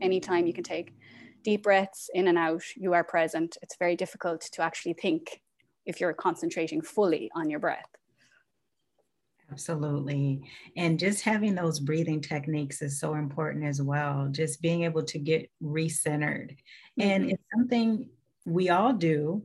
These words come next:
Speaker 2: but people don't have to know that you're doing it to kind of calm yourself, get recentered,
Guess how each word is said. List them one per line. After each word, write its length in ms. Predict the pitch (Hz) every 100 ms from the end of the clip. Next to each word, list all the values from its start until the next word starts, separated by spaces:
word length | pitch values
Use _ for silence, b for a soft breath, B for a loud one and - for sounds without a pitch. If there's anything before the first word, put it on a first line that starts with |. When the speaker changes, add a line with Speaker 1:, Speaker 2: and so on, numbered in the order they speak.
| -
Speaker 2:
but 160 | 196 185
people 240 | 277 269
don't 220 | 233 226
have 200 | 214 202 -
to 100 | 180
know 400 | 180 208 190 170
that 380 | 170 170 160 135 -
you're 180 | 170 180
doing 420 | 185 220 190 170
it 240 | 160 143
to 100 | 190
kind 220 | - 180
of 100 | 170
calm 320 | 165 175 180 185
yourself, 560 | 180 175 170 175 170
get 240 | 170 175 160
recentered, 760 | 170 165 170 165 170 165